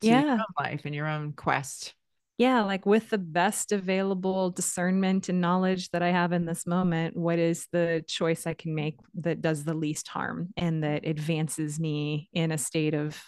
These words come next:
Speaker 1: love? You know, like, what, what does that look like? What is my best guess of what that would be? It doesn't mean that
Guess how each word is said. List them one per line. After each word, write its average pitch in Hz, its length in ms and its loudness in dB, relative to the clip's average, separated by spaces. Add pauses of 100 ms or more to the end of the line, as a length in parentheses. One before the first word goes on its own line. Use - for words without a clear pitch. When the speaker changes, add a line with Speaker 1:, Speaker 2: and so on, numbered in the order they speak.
(100)
Speaker 1:
love? 160 560 -4
You 165 140 -4
know, 147 260 -4
like, 151 220 -4
what, 165 240 0
what 165 300 -2
does 170 180 -2
that 147 260 -2
look 156 220 -6
like? 151 200 -4
What 165 140 0
is 180 80 2
my 160 160 -2
best 156 600 -2 (120)
guess - 480 -4
of 160 140 -2
what 147 200 -4
that - 180 -4
would 156 120 -6
be? 165 220 -4
It 160 100 -4
doesn't 175 260 -2
mean 170 220 2
that 160 140 0